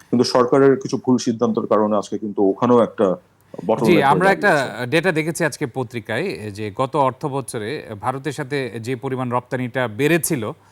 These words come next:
Speaker 1: জি।
Speaker 2: এবং যে প্রবৃদ্ধিটা হয়েছে, আহ, ডাবল ডিজিটে রয়েছে, সে
Speaker 1: জি।
Speaker 2: প্রবৃদ্ধিটা এটা এই বছরে কমে যাবে এবং সরকারের সাথে আসলে, আম, যে ভারতের কূটনৈতিক যে সম্পর্ক, সেটার জন্য।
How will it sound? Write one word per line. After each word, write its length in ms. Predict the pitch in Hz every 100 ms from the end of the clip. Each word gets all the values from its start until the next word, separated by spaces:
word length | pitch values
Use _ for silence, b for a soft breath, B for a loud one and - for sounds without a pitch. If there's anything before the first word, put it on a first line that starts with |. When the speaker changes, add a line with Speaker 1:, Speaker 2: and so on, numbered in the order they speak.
| b b b -
Speaker 1:
জি। 140 | 87 -
Speaker 2:
এবং 260 | 131 143 143
যে 120 | 135
প্রবৃদ্ধিটা 600 | 131 147 156 156 170 180
হয়েছে, 520 | 120 139 147 - 110 151 b b b b -
আহ, 180 | 113
ডাবল 300 | 117 151 160
ডিজিটে 320 | 151 131 127 113
রয়েছে, 400 | 98 98 165 170
সে 140 | 180
Speaker 1:
জি। 40 |
Speaker 2:
প্রবৃদ্ধিটা 840 | 180 160 151 180 185 175 - 117 190 _ _ _ _ _
এটা 220 | 120 123
এই 240 | 147 180 208
বছরে 340 | 156 - 139
কমে 260 | - 170 165
যাবে 260 | 104 87 85 _ -
এবং 260 | 120 135
সরকারের 420 | 120 143 120 147
সাথে 260 | 135 143 143
আসলে, 420 | 139 - 120 139 -
আম, 380 | - 101 101 101 - 104
যে 120 | 107
ভারতের 440 | 104 123 123 139 120 B B B
কূটনৈতিক 460 | - 196 196 165 160
যে 100 | 135
সম্পর্ক, 440 | 131 131 117 110 120
সেটার 300 | - 135 101
জন্য। 240 | 101 90